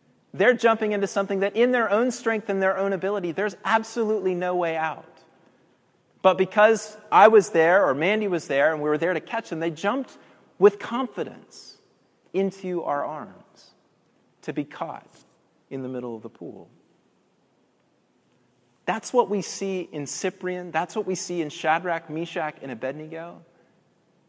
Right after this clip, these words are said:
Trusting that God will deliver them, knowing that God is worth more than anything else to them in their lives, and so therefore jumping into a situation to face the sword or to face the fiery furnace,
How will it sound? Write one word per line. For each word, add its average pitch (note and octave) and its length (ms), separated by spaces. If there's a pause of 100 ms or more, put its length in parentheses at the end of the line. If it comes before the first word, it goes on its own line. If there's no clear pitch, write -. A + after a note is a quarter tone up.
(760)
Trusting G3+ 580
that D#3+ 140
God D#3+ 260
will F3 80
deliver C#3 400
them, D#3 280
knowing G3+ 380
that E3 140
God F3+ 240
is D#3+ 140
worth E3 220
more D#3+ 240
than D#3+ 220
anything F3 420
else C3+ 300
to E3 100
them D#3 200
in C#3+ 80
their C3+ 140
lives, C3+ 320 (280)
and E3+ 120
so F3+ 220
therefore F#3 480
jumping G#3 760
into F#3+ 340
a E3 40
situation D3 800 (920)
to D#3+ 80
face F#3+ 360
the D#3+ 120
sword F#3+ 560
or C#3+ 100
to C3+ 60
face F3 400
the E3 100
fiery D3 400
furnace, - 640